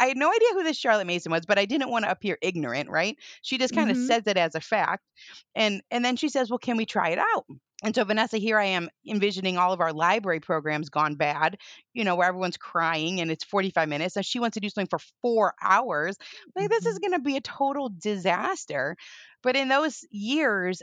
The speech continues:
Speaker 1: I think you're also really struggling for friendship, too, because it's <laughs> hard to maintain friendships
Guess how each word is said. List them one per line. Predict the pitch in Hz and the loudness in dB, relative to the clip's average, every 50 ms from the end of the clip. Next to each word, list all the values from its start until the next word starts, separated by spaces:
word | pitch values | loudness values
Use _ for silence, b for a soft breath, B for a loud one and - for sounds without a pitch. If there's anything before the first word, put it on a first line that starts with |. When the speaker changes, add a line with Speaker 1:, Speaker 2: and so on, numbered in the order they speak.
| - - | -4 -4
Speaker 1:
I | 214 202 | -2 -2
think | - 240 226 196 | 0 -2 0 0
you're | 220 208 - | 0 2 2
also | 190 214 214 - 254 | 2 2 2 0 -2
really | 208 208 196 190 | 0 0 -2 -2
struggling | - - 202 185 170 175 160 151 | 0 0 0 0 0 -2 -4 -4
for | 160 151 | -6 -6
friendship, | - 220 240 320 302 - 165 - - _ | -2 -2 -2 -2 -2 -2 -6 -8 -8 _
too, | - - 285 285 190 151 151 | -8 -6 -4 -4 -2 -4 -4
because | 175 165 - 196 180 170 156 - _ _ _ _ _ _ _ _ _ _ _ _ _ - | -6 -2 0 0 0 0 -2 -8 _ _ _ _ _ _ _ _ _ _ _ _ _ -2
it's | 226 220 262 | -2 0 0
<laughs> | |
hard | 254 - - - - - - 220 214 - - 381 285 | 0 -2 -2 -4 -8 -2 0 -2 0 0 -4 -4 -4
to | - - 330 302 302 - | -4 -6 -4 -4 -4 -2
maintain | 247 262 240 - 302 277 269 254 | -4 -4 -2 0 0 0 0 0
friendships | - 262 277 359 359 466 - - | 2 2 2 2 2 -2 -2 -2